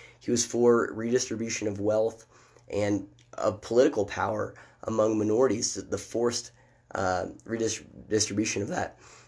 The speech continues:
He also said, quote, "The evils of capitalism are as real as the evils of militarism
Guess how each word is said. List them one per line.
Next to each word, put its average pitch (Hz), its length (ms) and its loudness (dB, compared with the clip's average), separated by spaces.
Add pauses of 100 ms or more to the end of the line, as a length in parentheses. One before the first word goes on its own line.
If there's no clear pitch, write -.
He - 100 4
also 123 180 6
said, 120 220 4
quote, 120 260 4
"The 107 140 -2
evils 135 260 2
of 131 100 -4
capitalism 113 640 2
are 110 100 0
as 104 140 -4
real 127 380 2
as 107 120 0
the 101 180 -6
evils 120 280 2
of 101 100 -2
militarism 143 720 2